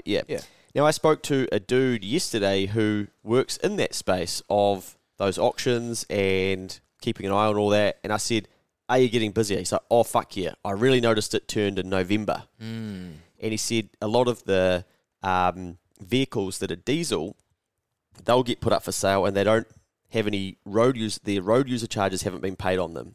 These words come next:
Speaker 2: Oh, yeah.
Speaker 1: And what I didn't understand is that when you sell a vehicle,
Speaker 2: Yeah.
Speaker 1: you've gotta catch up on them
Speaker 2: Yeah,
Speaker 1: in the diesel
Speaker 2: even,
Speaker 1: space.
Speaker 2: even if,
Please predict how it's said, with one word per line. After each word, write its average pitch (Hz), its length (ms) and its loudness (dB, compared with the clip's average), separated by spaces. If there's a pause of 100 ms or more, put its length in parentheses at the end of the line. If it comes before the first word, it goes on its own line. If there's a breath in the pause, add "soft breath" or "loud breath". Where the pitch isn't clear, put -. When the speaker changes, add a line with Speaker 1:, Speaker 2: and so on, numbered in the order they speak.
Speaker 2:
Oh, 120 280 -8
yeah. 87 280 -8
Speaker 1:
And 117 100 -6
what 131 100 4
I 143 40 6
didn't 135 220 0
understand 107 540 0
is 101 100 -2
that 107 160 0
when 127 140 0
you 131 100 2
sell 123 280 0
a 107 60 0
vehicle, 104 640 -4 (580 loud breath)
Speaker 2:
Yeah. 107 340 -2
Speaker 1:
you've 123 140 2
gotta 113 160 4
catch - 280 0
up 147 140 2
on 123 160 2
them 67 220 -6
Speaker 2:
Yeah, 117 200 4
Speaker 1:
in 110 60 2
the 127 60 2
diesel 117 120 2 (140)
Speaker 2:
even, - 40 0
Speaker 1:
space. 98 360 -2
Speaker 2:
even 135 220 -2
if, - 280 -8